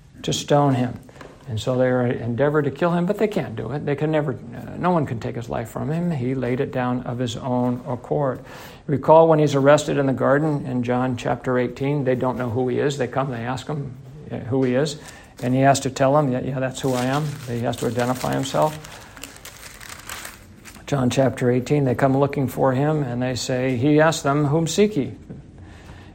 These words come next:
And they answer, "Jesus of Nazareth." Well, he could have said he went that way, you know, but he didn't. He says, "I am he." In other words, he's identifying himself as God. He's using that term, "I am," again,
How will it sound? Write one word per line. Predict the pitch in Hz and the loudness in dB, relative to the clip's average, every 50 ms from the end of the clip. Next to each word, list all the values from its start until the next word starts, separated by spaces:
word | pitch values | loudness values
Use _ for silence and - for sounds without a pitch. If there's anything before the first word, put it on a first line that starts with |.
| - - | -12 -6
And | 120 123 | -4 -2
they | 127 131 139 | 0 2 4
answer, | 143 147 - 143 135 | 2 4 4 2 2
"Jesus | 113 139 151 151 160 151 160 | 4 4 6 6 4 4 2
of | 160 151 | 0 0
Nazareth." | 160 160 180 190 175 160 139 120 - 113 - - - - - 156 139 | 2 2 2 2 4 2 0 0 -2 -6 -12 -16 -20 -18 -16 -12 -8
Well, | - 127 135 151 156 147 - - - - - - - - - - - - - | -6 -4 -2 -2 -4 -6 -8 -12 -14 -18 -18 -20 -20 -20 -20 -20 -18 -10 -10
he | 135 127 | -8 -4
could | - 143 135 | -2 -2 -2
have | 131 - | -2 -2
said | - 135 139 | 0 2 2
he | 147 | 2
went | 147 165 160 | 2 2 2
that | 156 190 196 - | 4 2 2 4
way, | - 135 120 - - - - - - - - - - - - - - - - - - | 2 0 -2 -4 -10 -16 -20 -20 -20 -20 -20 -20 -20 -20 -20 -20 -20 -20 -18 -14 -10
you | - | -8
know, | 120 - 156 160 143 | -6 -4 -4 -6 -6
but | - 147 143 | -4 -2 0
he | 147 | 2
didn't. | 151 208 190 147 101 - - - - - - - - - - - - - - - - - - | 4 2 2 2 -2 -6 -10 -16 -18 -20 -20 -20 -20 -20 -20 -20 -20 -20 -20 -20 -20 -10 -8
He | - 117 | -6 0
says, | - 135 135 127 113 | 4 4 4 4 2
"I | - - 139 135 135 | -2 -4 -4 -4 -2
am | 143 147 151 151 | 0 0 2 2
he." | 151 165 202 214 190 135 - - - - - - - - - - | 4 4 4 4 2 0 -4 -8 -14 -16 -18 -18 -18 -16 -10 -4
In | 123 | -2
other | 123 131 135 | 0 2 2
words, | 131 139 143 135 - | 4 4 2 2 2
he's | 135 131 123 | 0 -2 -2
identifying | 135 117 131 135 143 139 143 143 139 139 | 0 0 0 2 0 0 -2 -2 -2 0
himself | 143 139 131 - 131 - - - | 0 -2 -2 -2 -4 -4 -2 -2
as | 131 113 | -4 -2
God. | 113 143 147 139 131 120 | 0 2 2 4 2 2
He's | 113 120 107 104 | 0 -4 -4 -2
using | 127 127 123 123 127 123 | 0 0 0 0 0 0
that | 123 123 117 - | 0 -2 -4 -4
term, | - 131 127 123 117 - | -6 -4 -4 -4 -4 -4
"I | 131 123 120 | -4 -4 -4
am," | 123 - - 147 160 170 165 156 | -4 -4 -4 -2 0 0 0 0
again, | 127 107 117 113 117 127 131 123 135 | -2 -2 -4 -6 -4 -4 -4 -6 -8